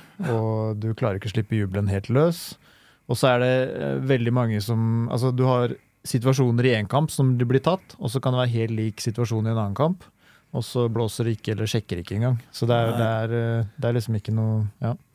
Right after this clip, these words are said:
Speaker 2: Nei, og så kan vi si at du må få lov til å få innkjørings-, snakker alle om innkjøringsproblemer og ditten og datten, men jeg skjønner ikke hvorfor, eh, altså, hvorfor skal vi, hvis vi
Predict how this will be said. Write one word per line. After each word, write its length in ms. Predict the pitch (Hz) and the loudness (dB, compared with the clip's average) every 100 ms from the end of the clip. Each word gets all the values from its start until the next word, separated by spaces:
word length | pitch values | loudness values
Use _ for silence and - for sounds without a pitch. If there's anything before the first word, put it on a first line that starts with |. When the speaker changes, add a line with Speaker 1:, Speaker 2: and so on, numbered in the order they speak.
| - - | -20 -2
Speaker 2:
Nei, 260 | 135 147 175 | 2 2 2
og 100 | 151 | 0
så 100 | - | 0
kan 120 | 143 | 0
vi 40 | 143 | 0
si 200 | 139 131 | 0 0
at 160 | 139 - | 0 0
du 120 | 131 | -2
må 200 | 127 131 | 0 -2
få 160 | - | -2
lov 240 | 117 117 117 | -2 -2 -2
til 160 | 131 | -2
å 600 | 127 120 120 117 117 113 110 | 2 2 0 -2 -2 -4 -4
få 540 | 107 113 110 113 113 | -8 -6 -4 -4 -4
innkjørings-, 1160 | 120 113 110 101 123 117 117 120 120 - 127 120 | -2 0 0 -2 -2 0 0 -2 -2 -4 -4 -4
snakker 340 | - 143 - 143 | -4 -4 0 0
alle 200 | 120 123 | 2 0
om 120 | 123 | 0
innkjøringsproblemer 1400 | 120 110 107 - 113 113 117 - 120 117 120 120 120 | 0 0 -2 -2 0 0 -2 -2 -2 0 0 0 0
og 80 | 127 | -2
ditten 260 | 117 - 127 | -2 -2 -2
og 40 | 113 | -2
datten, 160 | 165 151 | -2 0
men 160 | 139 | 0
jeg 140 | 139 127 | 0 0
skjønner 240 | 143 120 | -2 -2
ikke 120 | 120 | -2
hvorfor, 380 | 127 117 104 123 123 | -2 -2 -4 -4 -2
eh, 300 | 120 123 123 131 | -4 -6 -6 -4
altså, 200 | 127 143 | -4 -2
hvorfor 580 | 127 127 113 107 143 127 | 0 2 2 -2 -4 -4
skal 180 | 139 127 | -2 0
vi, 140 | 131 127 123 123 120 120 120 113 - | 0 0 -2 -2 -2 -2 -4 -6 -6
hvis 200 | 143 127 147 | -4 -4 -4
vi 160 | 139 | -6